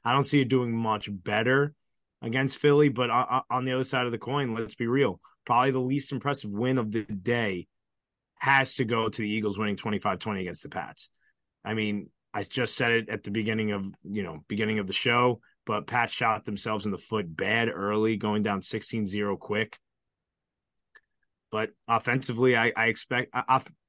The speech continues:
I apologize. Offensively, I expect them definitely to be better, the Eagles, in this one, but, but they struggled mightily against the Pats, and, and that offensive lo-, line showed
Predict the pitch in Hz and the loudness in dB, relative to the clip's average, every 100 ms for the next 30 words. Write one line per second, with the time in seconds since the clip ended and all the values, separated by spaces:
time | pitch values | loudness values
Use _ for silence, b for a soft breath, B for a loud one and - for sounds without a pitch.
0 | _ 117 104 98 98 101 107 135 165 151 | _ -6 -2 0 0 2 2 2 0 2
1 | 151 135 120 - 127 113 - 117 104 110 | 4 4 2 -2 -4 -4 -2 -2 0 0
2 | 107 113 104 101 98 104 120 123 131 131 | 0 -2 -2 -4 0 2 4 2 2 2
3 | 135 143 143 - b b b 113 120 123 | 4 2 0 -12 b b b -8 -4 -4
4 | - 143 143 123 127 110 110 123 - 135 | -2 2 2 2 0 0 -2 -2 0 2
5 | 135 139 120 117 113 120 127 123 120 110 | 4 4 2 2 2 4 2 2 0 0
6 | 104 110 110 - 101 113 107 107 - 107 | -2 -4 -4 -8 -4 0 2 0 -6 -4
7 | 107 - 110 113 120 117 113 104 107 110 | -4 -4 -2 2 2 2 -4 -4 -2 2
8 | 113 - 110 113 110 101 110 104 101 | 2 2 2 4 2 -2 -2 -2 -2